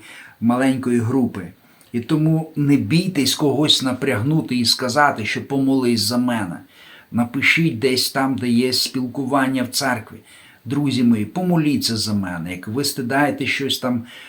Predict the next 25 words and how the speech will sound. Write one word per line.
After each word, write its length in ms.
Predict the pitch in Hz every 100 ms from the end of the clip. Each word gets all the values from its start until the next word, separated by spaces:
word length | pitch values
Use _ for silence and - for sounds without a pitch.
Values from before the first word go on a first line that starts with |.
| -
дуже 320 | 123 139 113 131
конкретно 600 | 135 117 135 135 - 120
напишіть. 600 | 117 110 117 - 107 101
Ну, 200 | 170 151
напишіть, 640 | 156 151 165 165 160 120
що 160 | - 123
я 200 | 117 117
йду 300 | 120 127 120
той, 380 | 113 131 120 110 - - - -
е, 240 | 101 104 107 107
торую 420 | - 151 151 143 131
дорогу 600 | 110 139 147 123 120 117
цю, 520 | - 127 123 113 110
що 180 | 107 120
я 180 | 120 123
в 200 | 107 -
той 180 | 139 120
темряві 600 | - 151 131 120 127 127
йду 300 | 117 107 127
і 100 | 120
знаю, 340 | 98 131 135
що 160 | 120 127
Господь 440 | 110 117 - 131
зі 120 | 107 127
мною. 340 | 135 123 107